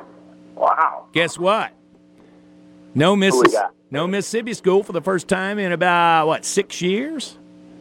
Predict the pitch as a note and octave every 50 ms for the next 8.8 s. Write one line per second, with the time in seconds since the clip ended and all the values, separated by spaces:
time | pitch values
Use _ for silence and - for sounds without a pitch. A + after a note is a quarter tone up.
0 | - - - - - - - - - - - - - - - A2 G#2+ A2 A2 A2
1 | G#2+ A2 A#2 B2 C#3 E3 A#3 C#4+ D#4 D#4 D#4 C4+ F#3+ D#3 B2 G#2 F2 D2+ C#2 -
2 | - - - - - - - - - - - - - - - - - - - A3
3 | D4 D4+ - B3 A#3+ - - A3+ G#3+ G3+ F3+ F3+ G3 F#3+ F#3 F#3 F#3 F#3 F3 D#3+
4 | D3+ D#3+ D3 - - C3+ - - D3 C3+ C3 B2 A#2 A#2 G2+ - - B2 A#2+ A#2
5 | A2+ - - - - _ - - B2 A#2+ A2+ A2 G#2+ G2+ F2+ E2 D2+ C#2 - -
6 | F#2 - - G2+ E2+ E2 F#2+ A2+ C3+ D3+ D3+ - - - - - - - - -
7 | D3+ F#3 A3+ A#3 A3 A3+ G#3+ G#3 A3 A#3 B3 C4 - C4 B3 A#3 - F3+ E3 D#3+
8 | E3+ G#3 G3+ - - F#3+ F3+ D3+ - - - B3 - - C4 -